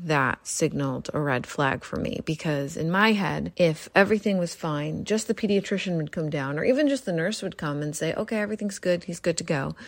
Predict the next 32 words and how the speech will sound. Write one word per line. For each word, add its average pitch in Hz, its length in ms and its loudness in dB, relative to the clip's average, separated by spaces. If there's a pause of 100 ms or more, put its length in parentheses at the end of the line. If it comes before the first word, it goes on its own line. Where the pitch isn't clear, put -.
(500)
Um, 160 240 2
not 175 160 2
good 151 120 6
to - 60 0
go, - 220 2
but, - 240 0
you 202 80 6
know, 135 240 0
he's, 175 300 0 (260)
he's 165 480 0
good 170 220 2
to, 139 360 -4
you 160 220 -4
know, 123 80 -6 (100)
he 170 160 -6
passed 127 300 -2
his - 100 -2
test, - 340 -4
or 151 320 0
the 165 120 0
results 170 340 4
of 160 60 -6
the 160 120 2
echo 151 300 0
were 165 160 -2
normal, 240 720 4
you 185 180 -2
know, 147 300 0
we're, 156 160 -2
we're, 151 400 -2
everything's 160 460 -2
okay. 139 340 -8